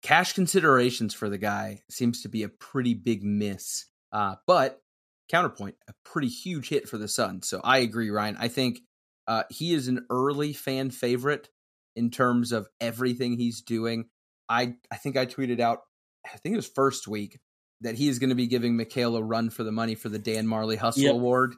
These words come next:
Speaker 1: I think
Speaker 2: I saw that.
Speaker 1: I think Mikal's going for a three-peat, which I don't, I can't think off the top of my head of anyone else doing it. I'm guessing P J Tucker might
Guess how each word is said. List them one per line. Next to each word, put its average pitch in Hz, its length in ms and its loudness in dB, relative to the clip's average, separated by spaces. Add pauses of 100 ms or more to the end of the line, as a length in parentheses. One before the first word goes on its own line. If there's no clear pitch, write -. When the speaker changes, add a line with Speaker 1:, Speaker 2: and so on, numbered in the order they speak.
Speaker 1:
I 113 80 -6
think 120 160 -2
Speaker 2:
I 113 40 -2
saw 143 180 2
that. 117 260 -6
Speaker 1:
I 131 60 -4
think 135 180 -4
Mikal's 135 440 0
going 127 260 2
for 120 160 -2
a 107 80 -4 (100)
three-peat, 165 720 -2 (440)
which - 300 -2 (340)
I - 140 -6
don't, - 140 -8 (360)
I - 60 -14
can't 247 260 0
think 208 220 2
off 196 160 2
the 156 60 -8
top 147 260 2
of 127 80 -2
my 107 140 -2
head 135 260 -2
of 143 100 0
anyone 147 280 0
else 143 160 -4
doing 139 260 -4
it. 135 140 -4
I'm 120 100 0
guessing 139 340 -2
P 123 220 -2
J 120 160 -2
Tucker 113 420 -4
might 104 360 -6